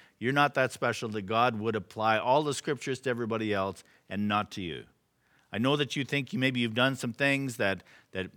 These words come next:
separate you from the Word of God. It's just not true. It's not just not true, but it's a lie. You believed a lie if you think this doesn't apply to you. This is what applies to you. Listen closely.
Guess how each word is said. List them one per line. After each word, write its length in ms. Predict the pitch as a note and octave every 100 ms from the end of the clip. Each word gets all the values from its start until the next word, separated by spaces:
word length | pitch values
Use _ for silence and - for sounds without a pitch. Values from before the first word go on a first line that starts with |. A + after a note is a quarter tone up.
| -
separate 680 | - D3+ D3+ E3 D#3 -
you 180 | D3+ D3+
from 220 | C3 A#2+
the 60 | A2+
Word 180 | A#2+ B2+
of 140 | A#2+
God. 320 | A#2 A2+ A#2
It's 220 | G2 - -
just 500 | - C3+ C3 - A#2+
not 340 | A2+ A#2 A2
true. 180 | - G2
It's 120 | E2+
not 160 | A#2+ B2+
just 180 | C#3+
not 240 | E3 D3+ -
true, 240 | - D3
but 160 | C3 B2
it's 140 | A2
a 40 | A2+
lie. 520 | G#2+ G2 E2 C2 - - - -
You 120 | G2
believed 440 | F#2 G2+ A#2+ C#3
a 40 | C#3
lie 260 | B2+ G2+
if 100 | F#2
you 80 | G2
think 200 | G#2+ G#2+
this 160 | G2+ F#2+
doesn't 260 | G2+ G2
apply 340 | F#2 - F2 E2+
to 160 | -
you. 120 | C#2+ - _ - _
This 160 | G#2+ G#2
is 60 | C3+
what 180 | D3+
applies 400 | D3+ D3 A2 G2+
to 120 | - F#2
you. 60 |
Listen 300 | F#2+ G2 G#2
closely. 560 | - G2 E2 - B1+